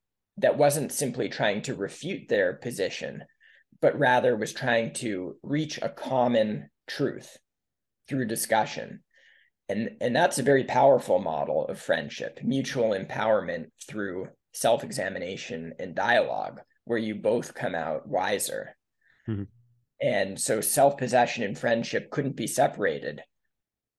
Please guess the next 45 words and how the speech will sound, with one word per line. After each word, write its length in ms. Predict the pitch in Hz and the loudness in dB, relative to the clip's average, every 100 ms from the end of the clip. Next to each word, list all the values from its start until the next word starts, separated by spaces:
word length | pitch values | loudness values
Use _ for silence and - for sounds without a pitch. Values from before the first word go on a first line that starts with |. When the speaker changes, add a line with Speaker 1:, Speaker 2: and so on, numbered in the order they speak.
| _ _ | _ _
Speaker 1:
in 120 | 110 101 | -6 -4
the 60 | |
person 400 | 92 117 104 92 | -4 -4 -4 -6
of 100 | 80 | -6
Socrates. 680 | - 87 85 - 55 - - | -2 0 -2 -6 -12 -12 -8
I 100 | - | -6
think 200 | 156 151 | -4 2
that's 280 | 151 151 131 | 4 4 2
a 60 | |
very 240 | 107 95 92 | 0 0 0
powerful 480 | - 90 80 - 82 | 0 2 2 -2 -4
model, 280 | 78 73 | -4 -4
because 320 | 85 143 131 - | -4 -6 -10 -6
today 380 | 131 120 120 | 0 4 4
I 60 | 104 | 4
think 320 | 104 98 92 - - - - _ | 0 -6 -8 -18 -20 -20 -20 _
we 540 | - 110 131 117 107 107 - _ _ _ _ _ 143 | -12 -6 -2 -2 -2 -6 -10 _ _ _ _ _ 0
regard 480 | 151 127 120 - | 2 6 6 6
self-possession 680 | - 139 131 143 127 117 120 | 4 4 4 4 2 2 -2
and 120 | 117 | -4
friendship 440 | - 113 110 110 110 | 0 -2 -2 -6 -6
as 80 | - | -4
kind 180 | 131 | -2
of 100 | 117 | -4
two 200 | - 135 | -2 0
different 360 | 127 135 127 92 | 0 0 0 -2
virtues. 540 | 104 90 - 60 - | -4 -4 -6 -10 -6
Maybe 220 | 107 131 117 | -2 -2 2
both 320 | 120 - 110 | 2 2 -2
are 100 | 92 | -4
important 480 | - 101 95 - - | -4 -2 -2 -2 -6
to 80 | |
living 240 | 107 90 92 | -4 -2 -4
a 80 | 85 | -6
good 160 | 90 | -4
life, 380 | 92 131 107 - | 0 0 0 -4
but 120 | - | -6
we 100 | 110 | -4
don't 200 | 110 98 | -2 -4
see 240 | - - 135 | -6 -4 -2
the 120 | 110 | 0
way 180 | 98 82 | 0 -2
that 160 | 85 | -4
they're 140 | - 76 | -6 -8
connected. 580 | - 98 98 - - | -4 -4 -4 -6 -10